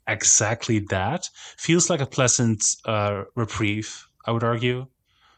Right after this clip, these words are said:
And that, <laughs> that makes you like, "Oh, well, look, they, they are," uh, that I would almost like, I'm eager for the, uh, naivete almost because <laughs> otherwise it's just full on demonizing and harming,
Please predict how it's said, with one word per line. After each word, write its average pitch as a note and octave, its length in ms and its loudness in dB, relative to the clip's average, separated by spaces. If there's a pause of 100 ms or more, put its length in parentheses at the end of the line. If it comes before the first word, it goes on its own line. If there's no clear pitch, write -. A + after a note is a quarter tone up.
(160)
And G#2+ 420 2 (260)
that, B2 300 0 (280)
<laughs> - 260 -18
that C#3 160 2
makes C#3 160 4
you D#3 60 4
like, D#3+ 120 0
"Oh, C4 260 2
well, A3+ 260 2
look, G3+ 220 0
they, D#3+ 260 0
they D#3+ 260 2
are," C#3+ 220 0
uh, B2+ 240 0
that B2+ 240 2
I C#3 80 4
would C#3 100 4
almost C3 380 4
like, G#2+ 240 0 (260)
I'm D3 220 0
eager D#3+ 380 4
for C3 160 0
the, A#2+ 220 4 (240)
uh, G2+ 520 0 (180)
naivete A2+ 880 2 (600)
almost A#2 480 2
because B2+ 600 2 (280)
<laughs> - 240 -14
otherwise B2 480 2
it's B2+ 180 2
just - 420 2
full C#3+ 240 2
on A2+ 240 2
demonizing A2+ 800 2
and G#2+ 140 -2
harming, G#2 600 0